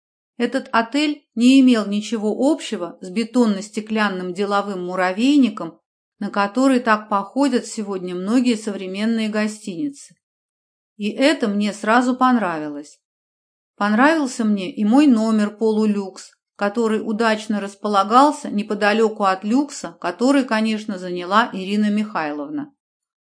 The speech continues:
Окна и двери здесь были надежные, а сочетание удобной итальянской мебели красного дерева, мягких кресел, тяжелых портьер с современной начинкой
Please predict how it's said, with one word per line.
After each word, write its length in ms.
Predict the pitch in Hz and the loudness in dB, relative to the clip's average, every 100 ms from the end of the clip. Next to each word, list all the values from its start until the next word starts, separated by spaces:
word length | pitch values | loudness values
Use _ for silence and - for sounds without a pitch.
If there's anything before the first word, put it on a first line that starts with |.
| _ | _
Окна 340 | 240 254 247 | 0 4 4
и 180 | 247 247 | 4 2
двери 400 | 220 247 320 262 | 2 4 4 4
здесь 300 | 196 214 214 | 0 -2 -2
были 280 | 190 254 247 | 0 2 4
надежные, 880 | 214 196 185 214 214 208 196 190 - _ | 2 0 -2 0 0 0 -2 -6 -12 _
а 120 | 208 | -6
сочетание 760 | 226 247 254 - 262 262 233 208 | -2 -2 -2 0 2 4 2 0
удобной 580 | 240 208 254 214 220 220 | -2 2 2 4 2 0
итальянской 680 | 220 240 233 233 214 214 240 | -2 -2 0 0 0 -2 0
мебели 420 | 226 233 214 214 | 2 2 2 -2
красного 600 | 214 226 220 214 220 208 208 | -2 0 0 0 -4 -2 -2
дерева, 600 | 220 285 254 175 165 _ _ | 2 4 2 -2 -8 _ _
мягких 520 | 214 226 226 - 214 - | 0 0 0 -6 -8 -6
кресел, 640 | 220 240 277 220 170 - | 0 2 2 -2 -6 -8
тяжелых 540 | - 220 247 233 214 | -6 2 4 4 0
портьер 580 | 226 220 214 233 220 269 | -2 -2 -2 -4 0 -2
с 60 | 277 | -2
современной 680 | - 220 220 220 220 214 | -4 -2 0 0 2 2
начинкой 760 | 214 220 220 320 330 - 160 | 2 0 -2 -2 -2 -2 -8